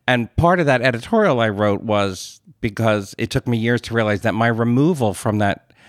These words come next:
experience was a result of aids because I was living in so much fear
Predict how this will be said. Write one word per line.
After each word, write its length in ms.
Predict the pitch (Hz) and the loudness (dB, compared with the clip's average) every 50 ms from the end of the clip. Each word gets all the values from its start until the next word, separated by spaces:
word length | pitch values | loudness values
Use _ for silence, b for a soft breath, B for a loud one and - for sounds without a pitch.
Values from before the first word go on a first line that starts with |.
| b b b b b | b b b b b
experience 840 | - 113 - - - - 131 135 147 147 127 113 101 92 92 - - - | -6 -4 -4 -8 -6 -2 0 0 2 2 2 2 0 -2 -4 -6 -10 -10
was 760 | - 92 95 107 110 127 139 156 160 127 104 90 82 - - - | -10 -10 -6 -2 0 2 2 4 2 2 0 0 -4 -8 -6 -4
a 80 | - 104 | -2 -2
result 420 | 95 98 92 82 95 92 92 85 - | 0 -2 -2 -2 -2 -2 -2 -4 -6
of 140 | 87 78 82 | -8 -6 -4
aids 260 | 87 87 87 87 80 - | -4 -4 -4 -6 -8 -10
because 260 | - 113 - 110 101 - | -10 -8 -8 -4 -2 -2
I 80 | 110 | -2
was 160 | 101 110 101 | -2 -2 -4
living 300 | 98 107 113 101 110 101 | -2 -2 -2 -2 -2 -2
in 100 | 104 98 | -2 -2
so 200 | 92 - - 117 | -2 0 0 2
much 260 | 117 120 113 - - - | 2 0 0 -2 -4 -6
fear 480 | - - 117 101 98 90 82 80 80 | -2 0 0 2 2 0 -2 -2 -4